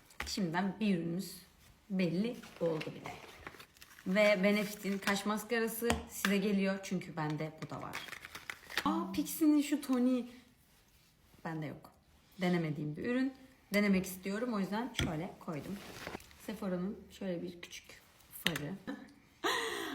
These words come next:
Arkadaşlar Michael Kors'un parfümünü, e, paylaşmıştım. Bu onun yani body lo-, body lotion. Body, body. Her şeyle dalga geçen o kız.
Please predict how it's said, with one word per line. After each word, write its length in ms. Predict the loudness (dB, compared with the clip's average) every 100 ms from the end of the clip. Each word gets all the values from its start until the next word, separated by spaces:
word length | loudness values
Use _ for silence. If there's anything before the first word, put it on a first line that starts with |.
| 2
Arkadaşlar 480 | 4 6 6 6 6
Michael 440 | 8 8 6 2
Kors'un 320 | 4 4 6 4
parfümünü, 680 | 4 4 4 4 4 4 2
e, 220 | 2 4
paylaşmıştım. 760 | 4 4 2 0 -4 -2 -2 -2 -12 -20 -20 -12 2
Bu 420 | 8 8 8 2 6
onun 480 | 8 10 8 0 -8 0
yani 260 | 4 4
body 140 | 4 4
lo-, 300 | 4 2 0 -10 -18 -20 -8
body 260 | 0 4 6
lotion. 400 | 4 2 -2 -8 -14 -20 -8
Body, 180 | -6 -4 -6 -4
body. 160 | -2 -2 -6 -12 -20 -14 -10 -2
Her 160 | 2 2
şeyle 360 | 4 2 2
dalga 220 | 0 0
geçen 340 | -2 -6 -6 -8
o 160 | -8
kız. 120 | -10